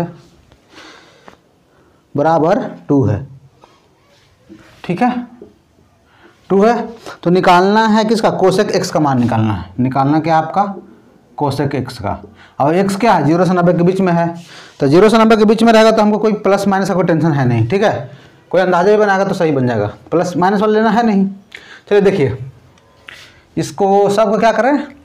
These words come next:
इसको cos में ले आते हैं, तो इसको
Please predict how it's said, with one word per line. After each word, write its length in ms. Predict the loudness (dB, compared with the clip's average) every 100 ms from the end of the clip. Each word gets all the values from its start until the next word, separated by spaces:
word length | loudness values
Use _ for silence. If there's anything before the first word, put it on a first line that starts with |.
| -16
इसको 200 | -10 -6 -2
cos 220 | 0 0
में 60 | 0
ले 80 | 0
आते 220 | 0 -2
हैं, 180 | -4 -4 -10 -20 -20 _ _ _ -6
तो 340 | 0 2 2 0
इसको 420 | -2 -2 -2